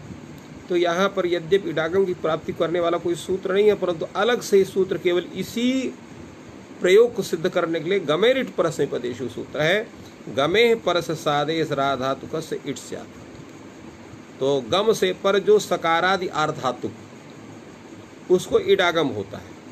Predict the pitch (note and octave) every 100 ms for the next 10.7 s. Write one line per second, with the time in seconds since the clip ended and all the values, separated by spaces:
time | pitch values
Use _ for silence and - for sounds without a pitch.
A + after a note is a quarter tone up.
0 | - - - F3 F#3 G3+ G#3+ E3+ F#3+ G3
1 | G#3 F#3 F3 E3+ E3 D3+ D3+ D3+ D3 D3+
2 | - A#2 G2 G#2+ - C#3 D3+ D3 D#3 D#3+
3 | E3 E3+ - - - E3 D#3 D#3 D#3+ D#3+
4 | G3 G#3 A#3 - - - - - - C3+
5 | D#3 B2+ C#3+ D#3+ - D#3+ D3 C#3+ C#3+ -
6 | C3+ B2 B2 B2 - D#3+ F3 E3+ C#3 C3+
7 | C3+ C3 C#3+ B2 A2+ - A2 B2+ A#2 A2+
8 | B2 F3 F3+ D#3 - - - - - C3
9 | D#3 - E3 D#3 B2+ B2+ A#2+ B2 A#2+ A#2
10 | G#2+ D3 - D#3 E3 E3+ E3+